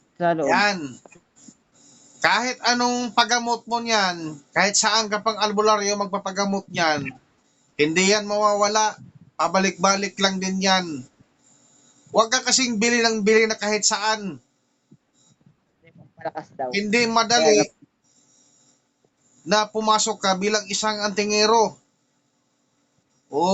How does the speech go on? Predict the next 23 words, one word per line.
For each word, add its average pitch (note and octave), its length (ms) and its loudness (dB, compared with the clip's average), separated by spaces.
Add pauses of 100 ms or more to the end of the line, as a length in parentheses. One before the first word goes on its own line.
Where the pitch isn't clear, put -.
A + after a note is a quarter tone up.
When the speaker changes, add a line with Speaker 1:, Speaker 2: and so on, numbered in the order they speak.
(440)
Speaker 2:
ang G3+ 100 0
iniisip G#3+ 720 2
mo F#3+ 240 0
ay G#3 400 0 (800)
pag F3+ 220 -2
makabili G#3 500 -2
ka G#3+ 80 0
ng G#3 160 0
mga G#3 240 0
gamit G3 480 -2
ay F#3 80 -2
may G3+ 160 0
kapangyarihan G#3 720 0
ka G#3 80 0
na. A3 320 0 (840)
Hindi E3+ 340 0
ganon G#3+ 320 0
kadali. G#3+ 480 0 (800)
Dapat E3+ 400 0
paghirapan G3 720 0
mo G#3 100 -2
muna. G3+ 540 0 (3000)
Ngayon, G#3+ 560 0